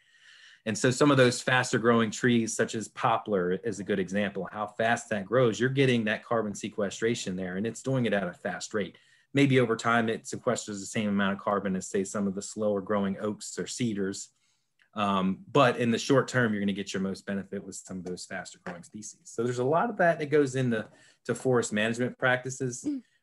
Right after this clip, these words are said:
Speaker 1: Um, in the Delaware Forest Action Plan is out there. You can look that up, and it's, it's, um,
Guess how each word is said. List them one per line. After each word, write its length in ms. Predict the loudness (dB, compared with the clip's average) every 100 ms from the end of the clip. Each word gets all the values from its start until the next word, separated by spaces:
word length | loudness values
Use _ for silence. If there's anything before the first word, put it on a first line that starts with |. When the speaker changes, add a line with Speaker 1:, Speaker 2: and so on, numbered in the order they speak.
| _
Speaker 1:
Um, 320 | 0 2 2 2
in 100 | 0
the 160 | 0 -4 _ 4
Delaware 360 | 6 4 0 -16 -4
Forest 380 | 2 4 4 -2 -8
Action 440 | -8 -4 -2 -2
Plan 460 | -2 -2 0 -2 -2
is 360 | -4 -4 -8 -4
out 260 | 0 0 4
there. 240 | 6 6
You 120 | 4 0
can 280 | -4 -2 0
look 220 | 0 2
that 200 | 2 4
up, 320 | 4 2 0
and 120 | -2
it's, 280 | -2 -4 -8
it's, 400 | -8 -8 -10 -10 -8
um, 400 | -6 -6 -8